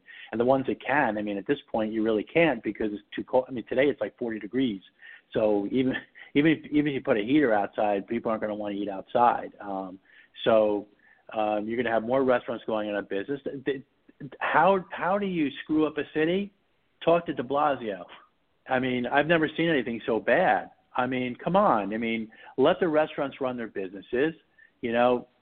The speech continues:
do what you can to help the retailers. Try to get people to come into the city. I mean, having people leave the city and stay out of the city is gonna hurt the city in the long, in the long run. It's not a good situation. It's horrible.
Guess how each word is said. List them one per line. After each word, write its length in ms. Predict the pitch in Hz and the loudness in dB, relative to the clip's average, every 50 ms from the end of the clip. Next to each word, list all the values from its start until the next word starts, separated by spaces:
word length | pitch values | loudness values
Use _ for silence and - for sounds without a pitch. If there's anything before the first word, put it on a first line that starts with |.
| _ _ - | _ _ 2
do 120 | 151 170 | 4 4
what 160 | 196 208 202 | 4 4 2
you 80 | 180 156 - | -2 -8 -6
can 160 | 160 151 143 | -4 -4 -4
to 80 | 123 | -2
help 220 | 113 120 127 123 - | -2 -2 -2 -2 -2
the 80 | 117 | -6
retailers. 640 | 110 117 135 139 - - 110 95 92 95 104 113 113 - - | -4 -4 -4 -4 -6 -8 -8 -8 -8 -6 -8 -8 -8 -8 -4
Try 140 | - 139 165 | 0 2 2
to 60 | 190 | 2
get 200 | 180 185 165 - | 2 -2 -4 -4
people 240 | - 175 160 - 147 | -6 -10 -6 -4 -6
to 60 | 139 | -6
come 220 | 139 - 156 147 165 | -6 -6 -6 -6 -6
into 180 | 185 185 185 | -4 -6 -6
the 80 | 151 127 - - | -6 -8 -8 -6
city. 280 | - 113 98 95 92 95 | -4 -4 -4 -4 -6 -6
I 20 | 110 | -6
mean, 220 | 120 120 117 113 _ - - - - - - - - - | -6 -6 -6 -6 _ -18 -20 -20 -20 -20 -20 -20 -10 -4
having 320 | - 151 165 175 190 175 | 0 2 2 2 2 -2
people 300 | - 190 180 - 143 135 | -2 -6 -6 -4 -2 -2
leave 200 | 135 143 151 139 | 0 -2 -2 -2
the 80 | 131 123 - - | -4 -8 -8 -6
city 220 | 147 143 156 147 | -4 -4 -2 -4
and 100 | 131 113 - | -6 -6 -4
stay 140 | - 135 131 | 0 2 2
out 100 | 135 131 | 4 2
of 60 | 120 | 2
the 80 | 110 - | -2 -4
city 220 | - 160 170 170 123 | -4 -2 0 0 0
is 80 | 104 - | -2 -4
gonna 140 | - 113 107 | -4 -6 -4
hurt 260 | 104 127 170 180 - | 0 0 -2 0 -2
the 80 | - - - - | -6 -8 -6 -6
city 140 | 123 110 110 | -4 -4 -2
in 60 | 107 | -2
the 60 | 107 | -2
long, 300 | 107 110 123 147 156 151 _ _ _ - 117 | -2 0 2 0 0 0 _ _ _ -12 -8
in 80 | 110 | -4
the 60 | 110 | -4
long 300 | 110 110 120 143 165 170 | -4 -2 0 0 0 0
run. 260 | 135 104 90 87 87 92 | 0 -2 -4 -4 -4 -8
It's 100 | - _ - | -12 _ 0
not 140 | 131 139 143 | 0 2 2
a 40 | |
good 160 | 131 135 123 - | 2 0 0 0
situation. 580 | - 131 - - 120 120 120 120 113 - - - _ _ _ _ _ _ _ _ - _ _ - | -2 -10 -6 -2 0 0 0 0 -2 -4 -12 -14 _ _ _ _ _ _ _ _ -20 _ _ -10
It's 80 | - | 0
horrible. 460 | - 131 127 113 101 90 90 87 - | 2 4 4 4 2 0 -4 -12 -12